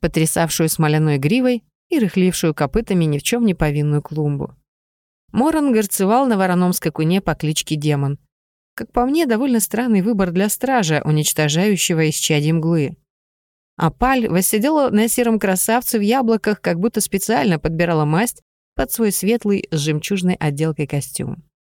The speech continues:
Обоим стражам быстро наскучило общество дам, и они, решив возглавить охоту, умчались вперед.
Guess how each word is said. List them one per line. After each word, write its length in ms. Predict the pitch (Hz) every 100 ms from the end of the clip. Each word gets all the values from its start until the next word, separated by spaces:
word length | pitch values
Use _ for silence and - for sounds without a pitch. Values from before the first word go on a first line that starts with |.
| _ -
Обоим 340 | 220 311 311
стражам 500 | 247 269 311 247 202
быстро 300 | 180 - 214
наскучило 560 | 214 208 - 247 226 196
общество 500 | 185 - 175 - 175
дам, 280 | 180 247 220
и 100 | 170
они, 260 | 180 247
решив 360 | 240 185 240 233
возглавить 640 | - 175 165 180 175 151
охоту, 460 | 143 - 277 - 165
умчались 460 | 156 170 160 156
вперед. 500 | - 160 151 151 -